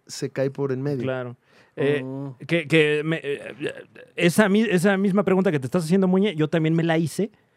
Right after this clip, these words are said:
Speaker 2: pero, eh, afortunadamente cuento con una consola de videojuegos que en su mayoría corren este tipo de discos.
Speaker 3: O sea, si tengo un Xbox trescientos sesenta,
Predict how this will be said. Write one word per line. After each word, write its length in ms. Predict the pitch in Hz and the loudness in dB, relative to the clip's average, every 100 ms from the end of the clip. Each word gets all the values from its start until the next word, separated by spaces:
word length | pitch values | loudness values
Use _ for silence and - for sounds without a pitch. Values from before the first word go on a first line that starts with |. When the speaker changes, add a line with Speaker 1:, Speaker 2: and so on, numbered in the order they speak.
| _ _ | _ _
Speaker 2:
pero, 440 | 175 170 180 247 | 4 4 4 2
eh, 160 | 156 120 | 2 0
afortunadamente 560 | 113 123 131 147 156 170 | -2 -4 -2 0 0 0
cuento 260 | 143 156 | 0 0
con 140 | 139 120 | -2 -2
una 200 | 143 139 | -2 -2
consola 360 | 107 - 131 | -2 -2 0
de 60 | 135 | 2
videojuegos 720 | 139 143 175 160 160 - - _ _ _ _ _ _ _ _ | 2 0 2 2 0 -6 -16 _ _ _ _ _ _ _ _
que 340 | 131 120 120 131 | 0 0 0 0
en 140 | 120 | -2
su 120 | 127 | 0
mayoría 520 | 120 120 120 127 170 - | 0 2 2 2 0 -2
corren 300 | 117 107 123 | -2 -2 -4
este 160 | 101 107 | -6 -10
tipo 200 | 98 92 | -8 -8
de 60 | |
discos. 400 | 76 - - _ _ _ _ _ _ _ 135 | -10 -16 -20 _ _ _ _ _ _ _ -8
Speaker 3:
O 80 | |
sea, 160 | 131 160 | -4 -4
si 120 | 160 | -4
tengo 180 | - 180 | -6 -4
un 80 | 185 | -2
Xbox 420 | 175 156 175 - | -4 -4 -4 -4
trescientos 320 | 170 160 156 | -8 -8 -8
sesenta, 440 | 165 160 170 170 | -8 -8 -8 -10